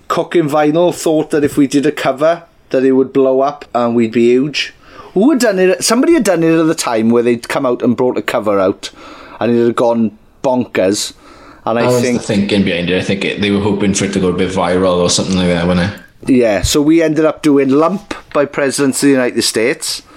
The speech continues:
Speaker 1: uh, Party Hard,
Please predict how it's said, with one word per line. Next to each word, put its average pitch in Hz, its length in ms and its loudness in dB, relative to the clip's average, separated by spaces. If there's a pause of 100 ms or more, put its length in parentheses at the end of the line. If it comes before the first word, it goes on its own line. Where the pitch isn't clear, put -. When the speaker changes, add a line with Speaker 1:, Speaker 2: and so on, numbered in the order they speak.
(680)
Speaker 1:
uh, 110 520 0 (800)
Party 165 440 0
Hard, 147 460 -2